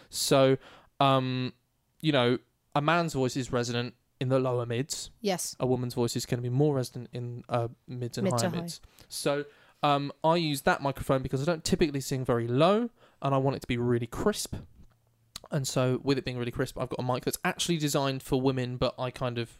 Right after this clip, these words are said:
Speaker 1: I'm singing quite high most of the time. So it really works for me because I do a lot of those big high kind of, not screams, but big high notes.
Speaker 2: Mm-hmm.
Speaker 1: You know, those kind of Rob Halford, Judas Priest, if anyone's
Speaker 2: Yeah,
Speaker 1: familiar
Speaker 2: kind of
Speaker 1: with
Speaker 2: thing.
Speaker 1: those.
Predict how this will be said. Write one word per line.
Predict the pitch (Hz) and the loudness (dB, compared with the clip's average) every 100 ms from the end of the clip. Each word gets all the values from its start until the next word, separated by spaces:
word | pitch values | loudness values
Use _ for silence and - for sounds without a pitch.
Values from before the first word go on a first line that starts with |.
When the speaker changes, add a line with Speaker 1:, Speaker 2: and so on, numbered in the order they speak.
| _ - | _ -8
Speaker 1:
I'm | 127 | -8
singing | - 127 117 | -6 -6 -2
quite | 131 - | -2 -2
high | 131 120 | -4 -2
most | 120 117 | -2 -4
of | 123 | -6
the | 123 | -6
time. | - 117 120 | -2 -2 -2
So | - 123 120 - - | -2 0 -2 -10 -4
it | 143 | -2
really | 143 143 | 2 4
works | 135 127 - | 6 4 2
for | |
me | 135 | -2
because | 120 139 131 | 0 -2 0
I | |
do | 135 | 2
a | |
lot | 139 | 2
of | 135 | 2
those | 131 | -2
big | - 135 | 0 -4
high | 127 123 | -2 -4
kind | - 127 | -2 -4
of, | 117 - - | -4 -10 -6
not | 220 | -4
screams, | - - 185 190 185 | -2 4 4 4 0
but | - | 0
big | 147 131 | 0 0
high | 131 117 | -2 -4
notes. | 110 - - 226 | -6 -10 -10 -2
Speaker 2:
Mm-hmm. | 214 190 | 0 4
Speaker 1:
You | 135 | 4
know, | 131 147 _ | 4 0 _
those | 135 - | -4 -2
kind | 127 | 0
of | 123 | 4
Rob | 135 - | 4 4
Halford, | 135 123 131 120 - | 0 0 0 -2 -2
Judas | 123 120 - | 0 0 0
Priest, | - 120 - | 0 -2 -4
if | - | -4
anyone's | 127 123 123 123 - _ _ 220 | -4 -4 -6 -8 -12 _ _ -4
Speaker 2:
Yeah, | 190 240 | 4 4
Speaker 1:
familiar | 180 131 | 6 4
Speaker 2:
kind | 135 131 | 6 6
of | 131 | 8
Speaker 1:
with | 139 | 8
Speaker 2:
thing. | 131 | 6
Speaker 1:
those. | 123 | 4